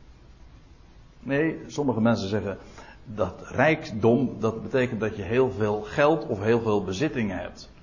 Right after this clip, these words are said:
Maar dat hoeft helemaal niet, dat is, dat is iets heel anders. Rijkdom is dat je genoeg hebt. En er zijn mensen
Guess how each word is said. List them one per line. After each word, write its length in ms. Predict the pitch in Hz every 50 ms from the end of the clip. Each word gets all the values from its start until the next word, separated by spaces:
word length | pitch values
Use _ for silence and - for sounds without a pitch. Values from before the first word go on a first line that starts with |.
| - - - -
Maar 140 | - 117 113
dat 120 | 113 107
hoeft 180 | 104 120 113 117
helemaal 400 | 107 95 98 107 131 156 165 165
niet, 160 | 156 139 - 107 - - -
dat 200 | 131 117 110 117
is, 300 | 120 117 - - - 120 113 117 113 -
dat 100 | 131 123
is 60 | 117
iets 120 | 120 110
heel 180 | 131 147 156 147
anders. 400 | 113 92 85 - - - - - - - - - - - - - - - - - - - - - - - - - - - - - - - - - -
Rijkdom 880 | - 107 - 131 156 214 277 302 - - 147 131 123 160 220 285 - - - - - - -
is 200 | - 170 160 151
dat 240 | 143 135 123 120 -
je 160 | 117 98 - - - - -
genoeg 720 | - - - - 80 69 69 78 143 214 208 - - -
hebt. 320 | - - - - - - - - - - - - - - - - - - - - - - - - - - - - - - - - - - - - - - - - -
En 80 | - 113
er 60 | 107
zijn 340 | 104 120 117 107 104 101 107
mensen 560 | 131 180 220 233 233 233 233 240 262 294 -